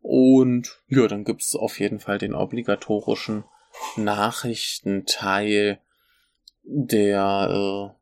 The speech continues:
äh, ja, gucken wir, was dann gerade mal aktuell ist.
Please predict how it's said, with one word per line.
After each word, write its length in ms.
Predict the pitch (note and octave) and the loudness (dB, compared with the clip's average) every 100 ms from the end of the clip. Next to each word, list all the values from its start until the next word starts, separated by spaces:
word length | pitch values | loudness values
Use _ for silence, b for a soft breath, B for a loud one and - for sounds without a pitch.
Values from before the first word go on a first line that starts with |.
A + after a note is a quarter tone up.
| - | -10
äh, 80 | F#2+ | -6
ja, 300 | F#2 F#2 - | -6 -8 -8
gucken 300 | - - D#3 | -8 -2 2
wir, 160 | C3+ A2 | 2 2
was 160 | - | -4
dann 160 | - G#2 | -4 -4
gerade 300 | F2+ F#2+ G#2 | 0 0 0
mal 400 | G2+ G2 F#2+ - | -2 -2 -4 -8
aktuell 680 | - - - - - - G#2 | -14 -14 -10 -6 -2 0 0
ist. 420 | - - - - | -2 -4 -10 -16